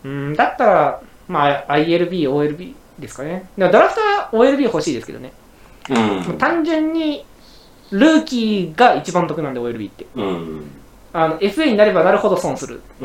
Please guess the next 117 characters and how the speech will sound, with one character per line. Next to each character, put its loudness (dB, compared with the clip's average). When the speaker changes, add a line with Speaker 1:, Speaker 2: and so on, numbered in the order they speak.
Speaker 1:
ポ 2
ジ -4
シ -10
ョ -10
ン。 -12
Speaker 2:
う -18
ん。 -18
Speaker 1:
で、 -4
逆 2
に -2
ア 2
イ 6
エ 4
ル 2
ビ 2
ー -8
っ -18
て、 -8
エ 4
フ 2
エ 6
ー 6
で 4
も -2
別 -2
に -4
そ -2
ん 0
な 0
に 0
損 2
し -4
な -4
い -8
ポ -4
ジ -8
シ -12
ョ -14
ン -16
な -16
ん -16
で、 -12
Speaker 2:
あ -8
ー。 -4
Speaker 1:
そ -8
こ -6
は 0
別 -6
に -6
い -8
い -8
か -10
な、 -12
み -20
た -20
い -20
な。 -20
で、 2
あ 4
と、 0
オ 4
ー 8
エ 4
ル 0
ビ 2
ー 2
は 4
も -2
う -2
如 -2
実 -6
に -4
上 4
か 4
下 -2
か 0
で 0
も -6
う -10
差 -6
が -4
出 -6
ま -12
す。 -20
Speaker 2:
う -6
ん。 -4
Speaker 1:
う -4
ん。 -10
や -6
っ -6
ぱ -4
り -4
ト -2
ッ -2
プ -14
テ 2
ン 2
レ 2
ベ 0
ル -2
の -4
タ -4
レ -2
ン -6
ト -10
と、 2
そ -6
の -4
下 -2
で 2
は、 4
や -10
っ -14
ぱ -6
り、 -4
そ -8
の、 -10